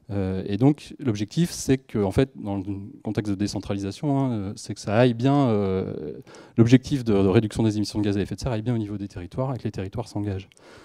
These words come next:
Donc il y a un objectif de réduction qui est porté au niveau des intercommunalités. Et on a fait un petit, euh, une petite analyse, euh, il y a quelque temps. On a mille deux cent quarante E P C I qui sont concernés en France par des plans climat, air, énergie territoriaux pour une surface boisée moyenne de quatorze mille hectares.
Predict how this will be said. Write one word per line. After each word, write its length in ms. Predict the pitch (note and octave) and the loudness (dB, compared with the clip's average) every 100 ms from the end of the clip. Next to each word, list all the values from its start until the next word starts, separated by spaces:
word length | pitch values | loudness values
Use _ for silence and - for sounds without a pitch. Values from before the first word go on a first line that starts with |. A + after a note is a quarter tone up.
| - - | -12 -2
Donc 100 | A2 | 6
il 40 | |
y 40 | |
a 40 | C3+ | 6
un 20 | |
objectif 300 | C#3 D3+ D3 | 6 2 4
de 80 | C3+ | 6
réduction 400 | C3 C3 - D3+ | 6 2 0 2
qui 80 | A#2 | 2
est 40 | |
porté 340 | A#2+ - B2 | 0 0 -2
au 120 | D3 D#3+ | 4 4
niveau 220 | D#3 C#3+ | 4 0
des 100 | A#2+ | 0
intercommunalités. 840 | G#2+ A#2+ - G#2+ G2+ G2 - C3+ - _ - - - _ | -2 -2 -2 0 -2 -2 -4 -4 -6 _ -20 -20 -20 _
Et 220 | C3+ E3+ C3 | 8 8 6
on 120 | A#2+ | 4
a 80 | A#2+ | 4
fait 140 | - | 6
un 100 | C3+ | 4
petit, 460 | B2 - B2 A2+ G#2+ | 4 -2 -2 2 4
euh, 260 | F#2+ F#2+ | 4 2
une 60 | F#2 | 0
petite 160 | - C3 | 2 4
analyse, 420 | A#2 A2+ A#2+ G2+ | 6 4 0 -4
euh, 160 | F#2 F#2 | -4 -4
il 60 | |
y 20 | |
a 60 | F#2+ | -4
quelque 240 | G#2 F#2+ | -6 -6
temps. 260 | G2+ D#3 E3 | 0 2 2
On 120 | C3 B2+ | 4 6
a 120 | C3 | 8
mille 260 | D3+ E3+ | 8 8
deux 100 | C#3 | 6
cent 200 | C#3+ C#3 | 6 4
quarante 340 | B2+ A2 B2+ D#3+ | 2 2 0 -2
E 20 | |
P 140 | - | -4
C 160 | G#2+ A2 | -6 -6
I 140 | C#3+ | -8
qui 100 | D3 | -10
sont 140 | - A#2 | -14 -12
concernés 440 | A#2 - G2 A#2 | -12 -10 -6 -6
en 80 | G2 | -6
France 460 | - A#2 - - _ C4+ - | -8 -10 -12 -20 _ -14 -4
par 180 | A2+ | -2
des 100 | G#2+ | -2
plans 160 | F#2 G#2+ | -4 -6
climat, 220 | - G#2+ | -4 -2
air, 120 | G#2 | -2
énergie 300 | F#2 F#2 F2 | -2 -6 -10
territoriaux 480 | G#2 F#2+ - - A2+ - _ - - - _ - | -14 -16 -16 -16 -16 -16 _ -20 -20 -20 _ 6
pour 140 | A2+ | 8
une 60 | A2+ | 8
surface 340 | - C3 A2 | 0 0 2
boisée 240 | G2+ A#2 | 2 4
moyenne 240 | B2+ A#2+ C3+ | 4 4 4
de 80 | G#2 | 4
quatorze 340 | B2 A#2 G#2+ | 0 0 -4
mille 140 | B2+ | -4
hectares. 340 | G#2+ - F2+ | -4 -6 -10